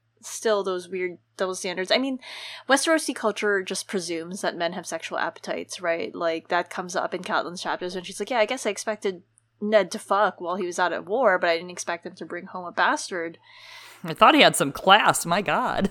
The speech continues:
Speaker 2: <laughs>
Speaker 1: Well, that's the thing, that they, they think Walder Frey is unclassy. I mean, I guess he marries his women, but he keeps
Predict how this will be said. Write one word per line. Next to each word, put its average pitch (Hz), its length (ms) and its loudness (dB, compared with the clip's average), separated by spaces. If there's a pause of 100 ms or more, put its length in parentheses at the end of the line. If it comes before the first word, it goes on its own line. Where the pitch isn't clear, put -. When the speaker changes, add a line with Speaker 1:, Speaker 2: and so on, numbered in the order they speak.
Speaker 2:
<laughs> 254 60 10
Speaker 1:
Well, 294 140 6
that's - 180 8
the 277 80 0
thing, 381 300 -2
that 196 200 2
they, 226 140 4
they 226 180 0
think 254 180 -6
Walder 220 280 4
Frey 226 280 -2
is 208 120 0
unclassy. 214 600 2
I 220 40 4
mean, 214 240 -4 (640)
I 220 60 0
guess 220 220 0
he 262 100 -4
marries 247 320 0
his 202 140 -4
women, 254 260 0
but 185 120 -2
he 202 120 -8
keeps - 600 -8